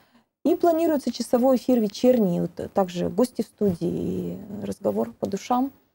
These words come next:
Может быть, на актуальные темы о жизни и так далее. То есть, э, я думаю, что растем, шагаем в-, вперед.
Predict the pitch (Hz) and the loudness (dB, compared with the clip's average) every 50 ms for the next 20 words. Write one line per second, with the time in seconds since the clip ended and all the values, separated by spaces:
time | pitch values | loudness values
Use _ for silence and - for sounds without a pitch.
0 | _ _ - 190 185 180 175 175 - 190 185 180 - - 214 233 240 247 233 214 | _ _ -6 -4 -2 -2 -4 -4 -4 -4 -6 -4 0 2 2 4 4 2 2 0
1 | 202 196 - - 202 185 180 180 180 170 202 233 247 233 220 202 185 170 170 170 | 0 -2 -2 -2 -2 0 0 -2 -2 2 2 2 4 2 2 0 0 -2 -4 -6
2 | 160 165 165 170 _ _ _ _ _ _ _ _ _ _ - 208 - - 185 185 | -6 -8 -8 -12 _ _ _ _ _ _ _ _ _ _ -10 -8 -4 -2 -4 -2
3 | 180 175 180 185 180 _ _ _ _ _ _ 202 _ _ _ - 240 254 220 240 | -2 -4 -6 -8 -10 _ _ _ _ _ _ -20 _ _ _ -14 -10 -10 -10 -10
4 | - - 247 - - 226 233 214 240 233 233 226 - - 226 214 214 214 208 214 | -10 -10 -6 -2 0 0 2 2 2 0 0 0 -2 0 0 2 2 2 2 0
5 | 226 - - 285 285 262 - 226 202 226 233 233 226 220 - _ _ _ _ _ | -2 0 0 0 0 0 0 0 2 2 2 2 0 -2 -4 _ _ _ _ _
6 | _ _ _ _ _ _ _ _ _ _ - - 220 214 190 | _ _ _ _ _ _ _ _ _ _ -2 2 2 2 2